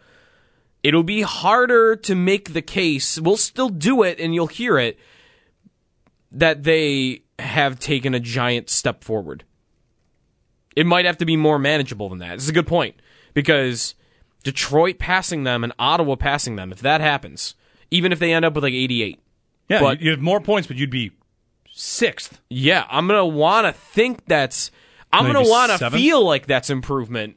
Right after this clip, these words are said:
Speaker 1: when, if I look at it objectively,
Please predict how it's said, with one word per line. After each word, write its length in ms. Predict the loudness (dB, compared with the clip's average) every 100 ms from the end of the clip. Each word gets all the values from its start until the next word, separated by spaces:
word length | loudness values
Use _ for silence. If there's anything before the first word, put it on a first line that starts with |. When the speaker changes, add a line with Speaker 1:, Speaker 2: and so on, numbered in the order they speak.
| _
Speaker 1:
when, 540 | 0 2 2 0 -6 -12 _ _ _ _ _ _ _ _ _ _ _ -4
if 120 | 0
I 120 | 2
look 280 | 2 0 2
at 140 | 2
it 80 | 2
objectively, 920 | 0 0 -2 -2 -4 -6 -4 -4 -6